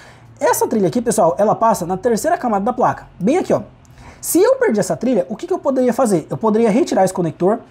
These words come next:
e eu poderia fazer um quadradinho aqui, ó, com o bisturi, bem aqui, ó. Fazia um quadradinho aqui. Pera aí, deixa eu tirar isso aqui que não ficou certo.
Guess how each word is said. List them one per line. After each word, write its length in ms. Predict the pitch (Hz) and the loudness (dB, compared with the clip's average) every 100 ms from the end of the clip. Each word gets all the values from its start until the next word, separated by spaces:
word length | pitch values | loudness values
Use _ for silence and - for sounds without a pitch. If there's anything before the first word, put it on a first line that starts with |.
| - _ - _ - - - | -20 _ -20 _ -20 -20 -2
e 60 | 202 | 2
eu 100 | 226 | 2
poderia 480 | 320 330 202 233 143 | 2 2 4 2 2
fazer 240 | 202 196 | 0 0
um 80 | 226 | 0
quadradinho 520 | 240 320 262 165 160 | 0 0 0 -2 -4
aqui, 120 | - | 0
ó, 180 | 226 - - - - - - - - | 0 0 -6 -20 -20 -20 -20 -20 -8
com 140 | 269 | -2
o 20 | |
bisturi, 420 | 269 175 165 214 131 - - - - - - - - - - - - - - - - - - - - | 0 0 0 0 0 -10 -20 -20 -20 -20 -20 -20 -20 -20 -20 -20 -20 -20 -20 -20 -18 -18 -16 -14 -2
bem 160 | 175 254 | 2 2
aqui, 140 | 175 | 0
ó. 80 | 120 - - - - - - - - - - - - - - | -4 -10 -20 -20 -20 -20 -20 -20 -20 -20 -20 -20 -20 -20 -4
Fazia 240 | 285 254 | 2 4
um 60 | 320 | 4
quadradinho 400 | 254 214 175 180 | 2 2 2 0
aqui. 280 | - 269 - - - - - - - - | 0 -2 -4 -18 -20 -20 -20 -20 -20 -12
Pera 160 | 147 147 | -4 0
aí, 100 | 175 | 2
deixa 180 | 233 170 | 0 -2
eu 40 | |
tirar 180 | - 151 | 0 0
isso 140 | 139 | -2
aqui 120 | 139 | -4
que 80 | 185 | -4
não 120 | 180 | -4
ficou 180 | 151 160 | -4 -6
certo. 340 | - 196 269 | -2 0 0